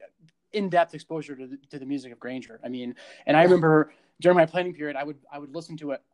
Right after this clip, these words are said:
Speaker 1: almost every single day and just kinda start to finish, 'cause it was just such a great disc. And I was like, "Oh my gosh, this music is so awesome." And I'd heard some of it, but I didn't, I wasn't really, you know, schooled in, in, in as much Grainger as I should have been at the time. So it was a great way for me to really, you know, dive into that.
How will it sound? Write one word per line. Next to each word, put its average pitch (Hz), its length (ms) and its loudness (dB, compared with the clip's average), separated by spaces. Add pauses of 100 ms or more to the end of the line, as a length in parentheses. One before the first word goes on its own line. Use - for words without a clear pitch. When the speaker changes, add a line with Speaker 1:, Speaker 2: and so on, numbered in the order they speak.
Speaker 1:
almost 175 400 -4
every 151 200 -14
single 139 260 -14
day 123 180 -12 (100)
and 139 80 -16
just 143 160 -16
kinda 143 180 -10
start 139 220 -10
to - 60 -20
finish, 139 300 -10
'cause 143 160 -14
it - 40 -12
was 135 120 -16
just - 160 -18
such 165 180 -6
a 147 40 -14
great 139 260 -8
disc. 151 240 -10
And 131 80 -12
I 127 40 -16
was 127 120 -20
like, 135 200 -10
"Oh 185 140 -8
my 156 100 -8
gosh, 160 200 -8
this - 160 -20
music 147 220 -10
is 131 120 -16
so 147 240 -10
awesome." 139 300 -8
And 135 80 -4
I'd 151 100 -2
heard 208 200 -4
some 202 220 2
of 202 80 2
it, 196 100 2
but 170 120 -2
I 170 40 -10
didn't, 180 280 -12
I 180 60 -8
wasn't 180 300 -8
really, 175 460 -8 (500)
you 175 80 -10
know, 160 100 -4
schooled 175 480 -2
in, 160 280 -8
in, 151 380 -8 (100)
in 151 340 -6
as 143 120 -14
much 147 180 -4
Grainger 143 300 -2
as 123 80 -8
I 120 60 -10
should 143 200 -6
have 135 80 -6
been 127 120 -8
at 120 80 -16
the 123 40 -14
time. 131 280 -4
So 127 160 -8
it - 20 -8
was 120 140 -14
a 120 40 -20
great 135 280 -4
way 131 120 -6
for 131 120 -12
me 120 80 -16
to 123 160 -20
really, 123 240 -14 (280)
you 127 80 -8
know, 120 180 -8
dive 120 260 -4
into 123 160 -12
that. 110 260 -14